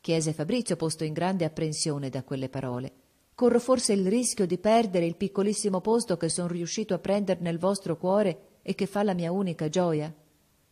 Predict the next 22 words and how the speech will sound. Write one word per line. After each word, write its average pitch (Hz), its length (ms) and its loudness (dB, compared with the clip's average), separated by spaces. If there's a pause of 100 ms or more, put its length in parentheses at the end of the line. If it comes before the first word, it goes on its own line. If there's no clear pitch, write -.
(180)
"Sì", - 360 -2 (600)
rispose 143 440 -4
Clelia, 127 440 -6 (340)
"ho 208 120 2
ragione 220 380 4
di 214 100 2
credere 254 460 2
che 185 120 0
voi 208 260 2
mancate 214 460 0
di 190 120 0
probità 196 580 0
a 147 80 -4
mio 147 220 -2
riguardo, 139 600 -4 (300)
nonostante 160 560 -2
la 147 100 0
vostra 151 360 -2
reputazione 147 760 -4
di 143 100 -4
perfetto 139 460 -6
galantuomo, 139 760 -4